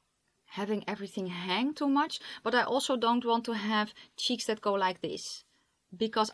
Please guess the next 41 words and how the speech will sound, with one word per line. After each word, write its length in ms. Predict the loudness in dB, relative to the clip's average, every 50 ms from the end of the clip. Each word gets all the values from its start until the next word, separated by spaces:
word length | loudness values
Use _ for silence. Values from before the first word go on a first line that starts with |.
| 0
I 160 | 4 4 4 4
personally 580 | 2 0 0 0 0 2 2 4 4 4 4
don't 220 | 2 2 0 2 2
like 220 | 2 2 2 0
it 80 | -8 -8
on 180 | -6 -4 -2 -2
me. 340 | -2 -4 -4 -6 -12 -16 _ _ _ _ _ _ _ _ _ _ _ _ _ _ _ -8
So 340 | 2 6 8 8 8 6 _ _ _ _ -2
I 120 | 0 0 2
do 180 | 2 0 -2
try 400 | -2 0 2 4 4 6 4 2
to 240 | 0 0 -2 -4 -4 _ _
keep 320 | -6 -4 -4 -4 -2 2
this 200 | 2 2 2 2 0
area 640 | 0 2 4 4 4 2 2 2 0 0 -2 -4 -8 _ -20 -20 -20 _ -6
a 80 | -2 0
little 220 | 0 2 2 0
bit 260 | 0 -2 -4 -4 -6 -14 -12 -8
lighter, 760 | -4 -2 -2 0 0 0 0 -2 0 2 2 4 4 2 0 -4 -10 -20 -20 -16 _ 0
uh, 200 | 4 4 6 4
but 280 | 4 2 0 -2 -2 -2 -2
I 320 | -2 0 2 2 2 0 -2 _ _ _ _ _ _
still 340 | -10 -8 -2 2 4 4 4
kinda 320 | 4 4 4 6 6 4 2
want 240 | 0 0 -2 -4
product 420 | -4 -2 -2 -2 -2 -2 -4 -4 -2
there 200 | 0 2 2 2
as 140 | 0 0 0
well, 340 | 2 4 4 4 4 4
you 140 | 2 2 2
know? 240 | 4 4 2 2 -2 -6
Does 140 | -8 -6 -2
that 160 | -2 -2 0
make 180 | 0 -4 -2 -2
any 180 | -2 -2 -2
sense 240 | -2 -2 -4 -4 -2
at 80 | -2 -2
all? 140 | -2 0 0
I 160 | 0 0 -2
don't 160 | -4 -6 -6
know. 280 | -8 -8 -8 -10 -12